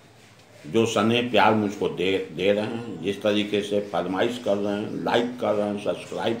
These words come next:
कर रहे हैं मेरे program को, इसके लिए धन्यवाद। दोस्तों, मेरा भी पूरा प्रयास है कि आप लोगों को कुंडली तथा कुंडली के ग्रहों की जानकारी आपको हमेशा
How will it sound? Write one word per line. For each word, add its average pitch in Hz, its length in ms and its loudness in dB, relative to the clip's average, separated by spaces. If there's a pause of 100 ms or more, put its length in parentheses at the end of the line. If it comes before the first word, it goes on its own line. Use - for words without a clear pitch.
कर 101 120 2
रहे 98 140 0
हैं 98 60 0
मेरे 104 260 0
program 95 520 -4
को, - 240 -8 (1400)
इसके 123 300 2
लिए 104 220 4
धन्यवाद। 90 440 -4 (420)
दोस्तों, 156 300 8
मेरा 123 360 6
भी 165 160 4
पूरा 123 340 4
प्रयास 120 520 4
है 82 140 -4 (760)
कि 107 100 2
आप 104 240 4
लोगों 101 280 4
को 87 180 -2
कुंडली 104 540 2 (560)
तथा 110 180 2
कुंडली 104 480 2
के 107 160 2
ग्रहों 98 360 2
की 92 280 -2
जानकारी 95 640 0 (220)
आपको - 440 -4 (220)
हमेशा 95 380 -2